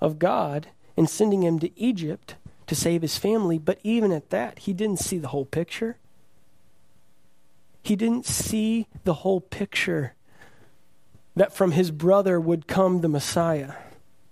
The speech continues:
And yet he knew that they were not meaningless.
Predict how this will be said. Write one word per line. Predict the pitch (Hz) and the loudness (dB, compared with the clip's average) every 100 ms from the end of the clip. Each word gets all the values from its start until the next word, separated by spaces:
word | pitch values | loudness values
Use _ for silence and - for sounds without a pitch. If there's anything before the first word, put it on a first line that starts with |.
| - - - - - - - - - - - - | -20 -20 -20 -20 -20 -12 -6 -6 -6 -16 -8 0
And | 185 170 | 0 2
yet | 196 196 | 0 2
he | 196 180 | 2 2
knew | 165 202 165 147 | 4 2 2 0
that | 151 165 | -2 -2
they | 151 165 | -2 0
were | 180 175 | 0 0
not | 165 160 | 0 0
meaningless. | 160 170 202 139 120 - - | 0 -2 -2 -4 -8 -8 -10